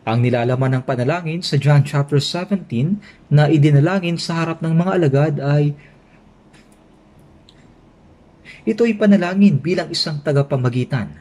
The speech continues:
sa pagitan ng Diyos at ng mga tao. Detalyadong binanggit ng panalangin tagapamagitan ni Jesus kung ano ang gustong ibigay sa atin ng Diyos at kung ano, kung paano tayo dapat mabuhay.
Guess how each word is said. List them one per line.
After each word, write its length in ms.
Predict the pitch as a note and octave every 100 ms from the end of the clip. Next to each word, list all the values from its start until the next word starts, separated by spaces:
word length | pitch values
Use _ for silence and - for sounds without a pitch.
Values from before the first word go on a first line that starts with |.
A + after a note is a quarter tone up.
| _
sa 240 | - B2+
pagitan 400 | - B2+ B2+ A#2 A2+
ng 80 | G#2
Diyos 400 | B2+ E3 G3+ -
at 160 | C3+
ng 160 | B2 A2+
mga 160 | G#2 G2+
tao. 240 | F#2 D2 D#2+ - _ _ - _ _ _ _ - _ _ _ - - -
Detalyadong 720 | F#3+ G#3+ B3+ B3 A#3 A3 G3
binanggit 520 | D3+ G3 E3 D3 B3 G#3
ng 80 | G3+
panalangin 720 | F#3 E3+ E3+ E3 E3 E3 D#3+
tagapamagitan 800 | D3 C#3+ C#3 B2 C3 A#3 G3+ C#3+
ni 80 | A2
Jesus 640 | - F#2 F#2 D3 - - - - _ -
kung 160 | B3+ A3+
ano 160 | G#3+
ang 120 | G#3 E3
gustong 400 | E3+ - G3+ D#3+
ibigay 400 | D3 D3+ C#3+ A#2+
sa 240 | - A2+
atin 240 | A2 A2+ A#2+
ng 60 |
Diyos 640 | A2+ G3 G3+ - - - - _ _ _ _ _ _ _ _ -
at 120 | B2 -
kung 160 | C#3
ano, 280 | C3+ C#3 C#3
kung 160 | - E3
paano 240 | D#3+ D#3+
tayo 200 | D3+ D3 C3+
dapat 360 | C#3+ E3 C3 - -
mabuhay. 560 | C#3 C3 B2+ G#2+ F#2